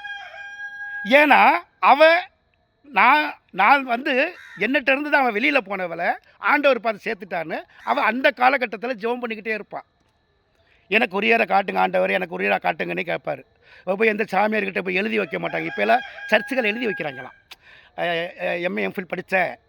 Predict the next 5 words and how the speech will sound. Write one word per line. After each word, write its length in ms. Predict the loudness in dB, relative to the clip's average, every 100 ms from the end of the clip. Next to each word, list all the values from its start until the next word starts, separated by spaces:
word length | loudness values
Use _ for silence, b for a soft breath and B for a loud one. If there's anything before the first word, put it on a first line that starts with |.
| -14
இந்த, 520 | -6 -2 0 -2 -8 _ b b -6
அ, 340 | -2 -2 -2
என்ன, 300 | -2 -2 -4 -6
ஜஸ்வின் 540 | -8 -6 -4 -8 -6 -6
ஜோஸ்வாவுக்கு 560 | -2 -2 -2 -2 -6